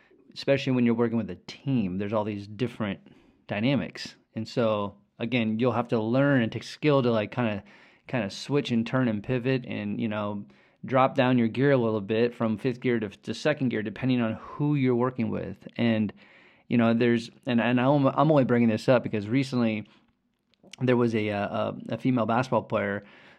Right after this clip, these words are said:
who was younger on the vars-, uh, varsity basketball team, and she was super,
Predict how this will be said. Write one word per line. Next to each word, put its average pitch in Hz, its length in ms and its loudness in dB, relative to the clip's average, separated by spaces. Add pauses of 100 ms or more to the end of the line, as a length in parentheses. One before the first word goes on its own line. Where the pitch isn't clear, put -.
who 135 100 0
was 113 160 0
younger 127 340 2
on 110 140 0
the 107 80 -6
vars-, 113 320 -2
uh, - 80 -6
varsity 113 380 -2
basketball 107 400 -2
team, 104 360 -6
and 107 360 -4
she - 160 -4
was 113 120 -6
super, 123 600 -4